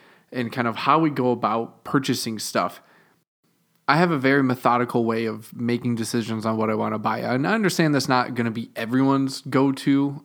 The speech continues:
um, on making some type of decision, but maybe just try it, give it a shot, see what happens.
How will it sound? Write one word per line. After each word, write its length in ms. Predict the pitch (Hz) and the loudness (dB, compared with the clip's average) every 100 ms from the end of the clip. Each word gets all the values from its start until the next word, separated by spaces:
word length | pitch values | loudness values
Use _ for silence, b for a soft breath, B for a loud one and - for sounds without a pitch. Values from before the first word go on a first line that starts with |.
| _ | _
um, 480 | - 123 120 120 117 | -6 -4 -4 -4 -4
on 300 | 104 123 127 | 0 0 0
making 580 | 127 123 135 131 127 127 _ _ _ _ _ | 0 -2 -2 -4 -6 -10 _ _ _ _ _
some 260 | - - 135 | -6 -4 0
type 220 | 135 131 | 0 0
of 80 | 127 | -4
decision, 560 | 127 135 127 131 131 B B B B B B B - | -4 -4 -2 -2 -4 B B B B B B B 0
but 140 | 208 | 2
maybe 260 | 233 269 359 | 2 2 0
just 320 | 370 359 - | -2 -2 -4
try 480 | - - - - 160 | -6 -2 2 4 4
it, 320 | 294 311 311 - _ 170 | 2 0 -4 -10 _ -6
give 180 | 139 151 | -2 0
it 60 | 180 | 0
a 40 | |
shot, 520 | 151 - 117 196 - | -2 0 2 0 -2
see 140 | - 170 | -4 -2
what 160 | 160 | 0
happens. 640 | 123 135 202 226 247 - | 0 0 0 -2 -4 -8